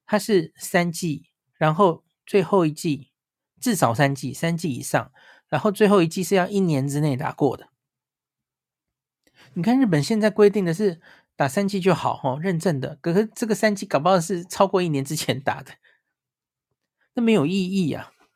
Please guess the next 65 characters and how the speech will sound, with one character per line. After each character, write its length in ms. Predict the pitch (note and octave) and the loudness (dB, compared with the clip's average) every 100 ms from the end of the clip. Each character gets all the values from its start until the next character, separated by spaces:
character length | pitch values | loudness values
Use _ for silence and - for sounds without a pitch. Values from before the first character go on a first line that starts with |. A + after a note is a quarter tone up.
| _ _ _ - | _ _ _ -8
那 80 | G#3+ | -2
个 40 | |
防 200 | F#3 E3+ | 2 2
重 160 | A3 G#3+ | 2 2
症 100 | G#3+ | 2
的 100 | G3 | 2
效 160 | G#3 | 2
果 200 | F3 D3 | 2 0
应 120 | F3+ | -2
该 120 | F3 F3 | -2 -2
已 40 | |
经 120 | E3 | -2
不 100 | D#3+ | -2
见 320 | C3+ G#3 D#3+ | 0 4 4
了， 140 | A2 - | 4 -2
假 160 | C#3 | 2
如 40 | C3+ | 2
是 80 | F3+ | 2
一 60 | |
个 80 | E3 | 2
六 140 | E3 | 2
十 100 | D3+ | 2
五 100 | C3 | 0
岁 160 | A2 C#3+ | 2 0
以 40 | |
上 200 | G#2+ C#3 | 2 0
的 120 | A2+ G#2+ | 0 -4
人 200 | - - | -10 -8
吼， 220 | - - - _ _ _ _ _ _ _ | -6 -6 -10 _ _ _ _ _ _ _
已 160 | D#3+ | -6
经 160 | C3+ G#3+ | -2 -2
所 180 | - C3+ | -2 -2
剩 240 | - G#3 D3+ | 0 0 0
无 200 | B2+ E3 | 0 -2
几 300 | - - - | -4 -8 -12
了。 220 | - - _ _ _ _ - | -18 -20 _ _ _ _ -4
那 100 | A3+ | -2
你 140 | F#3 | -2
检 240 | - C#3+ | -2 -2
不 80 | E3 | -2
检 180 | G3+ C#3 | -4 -4
查 160 | C#3+ C3+ | -2 0
这 160 | G3+ | 0
步 160 | F3 F#3 | 0 -4
其 180 | - C#3+ | -6 -6
实 120 | D#3 | -4
是 80 | F3 | -2
没 100 | D#3 | -2
有 160 | C3 | -2
差 260 | - - D#3 | -6 -2 0
的。 260 | - - _ _ _ _ _ - - _ _ _ _ _ _ _ _ _ - | -2 -10 _ _ _ _ _ -20 -20 _ _ _ _ _ _ _ _ _ 2
我， 160 | F#3+ G3+ | 2 4
我 80 | G#3 | 4
总 180 | F#3+ | 4
觉 120 | D3+ E3+ | 4 4
得 120 | F#3 | 2
你， 320 | E3+ C3 - - | 0 -4 -10 -6
你 120 | C#3 | -6
做 240 | C3 G3 | 0 2
这 140 | D#3+ E3 | 2 2
个 140 | C#3+ | -2
应 100 | D#3 | -2
该 100 | E3 | -4
其 220 | E3 D3 | -4 -4
实 340 | C3+ E3+ E3+ | -4 -2 -4